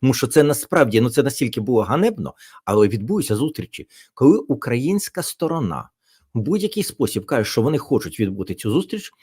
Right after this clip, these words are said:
Угорщина ні разу не відмовилася. Коли,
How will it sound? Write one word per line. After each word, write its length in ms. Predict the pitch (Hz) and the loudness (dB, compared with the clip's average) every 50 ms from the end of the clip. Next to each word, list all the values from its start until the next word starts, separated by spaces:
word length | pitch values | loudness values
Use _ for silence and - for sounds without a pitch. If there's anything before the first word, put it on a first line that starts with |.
| _ - _ _ _ _ _ _ - | _ -20 _ _ _ _ _ _ 2
Угорщина 680 | - 135 101 90 110 113 - - - - 143 110 82 80 | 2 4 4 8 6 6 6 6 2 -2 -2 -2 -2 0
ні 240 | 92 110 127 135 120 | 0 2 4 4 4
разу 420 | 98 101 95 104 113 - 175 170 - | 2 2 0 0 -2 -4 -6 -8 -2
не 180 | 92 98 104 107 | 0 2 2 2
відмовилася. 920 | 127 113 110 110 117 101 85 85 85 76 64 - - - - - - - _ - - - - _ _ - | 0 0 2 2 2 2 2 2 -2 -2 -2 -6 -8 -10 -10 -10 -12 -14 _ -20 -20 -20 -20 _ _ 0
Коли, 600 | - 147 165 190 196 170 139 113 90 71 73 - | 8 10 10 12 12 10 8 6 4 0 -2 -8